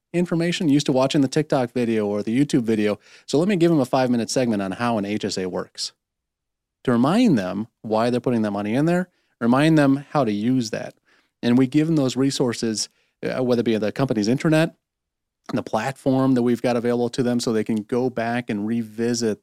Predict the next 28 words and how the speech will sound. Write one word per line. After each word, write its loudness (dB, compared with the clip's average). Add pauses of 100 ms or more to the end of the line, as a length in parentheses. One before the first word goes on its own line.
(100)
the -4
information -4
we -4
gave -4
them 0
three -2
months -4
ago, -4
but -4
they're -2
not 0
gonna 0
remember -4
because 2
they 0
don't 0
do -2
it -4
all -2
day -4
long. -6 (480)
It -4
was 0
great 2
back -4
then. -10
They 0
felt 0